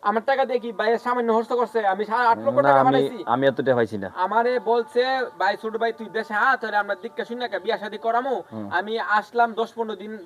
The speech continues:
Speaker 1: যাবত হয়ে গেল দেশে,
Speaker 2: হুম।
Speaker 1: আমার বিয়া শাদীর কোনো নাম গন্ধ নাই। এটা কি
Speaker 2: ভালো কথা
Speaker 1: কথা?
Speaker 2: কইছে। না,
Speaker 1: যে
Speaker 2: কথা তো,
Speaker 1: বা-,
Speaker 2: কথা তো
Speaker 1: যে
Speaker 2: সুন্দর
Speaker 1: জায়গার
Speaker 2: কথা
Speaker 1: বাপ
Speaker 2: কইছে।
Speaker 1: নাই, বড় ভাই হইছে, বাপের জায়গা,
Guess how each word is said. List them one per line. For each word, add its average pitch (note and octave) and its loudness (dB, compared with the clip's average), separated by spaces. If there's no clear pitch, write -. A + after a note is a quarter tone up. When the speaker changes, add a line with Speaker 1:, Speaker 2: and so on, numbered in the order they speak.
Speaker 1:
যাবত G3+ -2
হয়ে G#3 -2
গেল A#3+ 2
দেশে, A#3+ 2
Speaker 2:
হুম। G2+ -8
Speaker 1:
আমার F3 -4
বিয়া A3 0
শাদীর G#3+ -4
কোনো G#3+ -4
নাম A#3 -2
গন্ধ A3+ 0
নাই। B3 4
এটা - -4
কি G3 -2
Speaker 2:
ভালো A#2 4
কথা A#2+ 4
Speaker 1:
কথা? A#2 4
Speaker 2:
কইছে। E3 4
না, A#2+ 4
Speaker 1:
যে D#3 0
Speaker 2:
কথা F#3+ 4
তো, G3 6
Speaker 1:
বা-, E3+ 4
Speaker 2:
কথা C#3+ -14
তো F3 6
Speaker 1:
যে F#3 2
Speaker 2:
সুন্দর G3+ 8
Speaker 1:
জায়গার F#3 6
Speaker 2:
কথা D#3 8
Speaker 1:
বাপ C#3 6
Speaker 2:
কইছে। G#2+ 0
Speaker 1:
নাই, A#3+ 4
বড় A#3+ 2
ভাই A3+ 2
হইছে, A#3 -4
বাপের B3 0
জায়গা, - 2